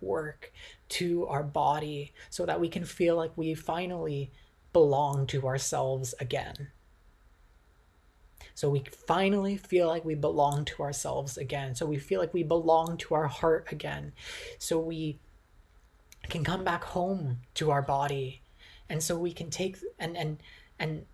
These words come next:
you know, and this is the, I think also another reality, but it's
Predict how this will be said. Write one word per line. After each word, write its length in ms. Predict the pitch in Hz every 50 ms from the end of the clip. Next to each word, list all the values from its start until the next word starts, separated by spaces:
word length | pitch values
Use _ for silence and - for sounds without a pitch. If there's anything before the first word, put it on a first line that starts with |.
| - - - -
you 100 | 160 170
know, 200 | 151 147 147 147
and 180 | - 151 160 165
this 180 | 190 190 -
is 160 | 190 160 151 -
the, 220 | 151 147 147 139 - _ - - - _ _ - _ -
I 60 | 135
think 200 | - 175 156 - - - _ - - -
also 420 | 156 170 175 - 196 165 156 156 -
another 400 | 170 147 147 147 147 151 143 135
reality, 680 | 135 135 135 131 139 156 165 175 180 156 143 139 135
but 240 | 135 - 151 139 147
it's 260 | 147 139 - - -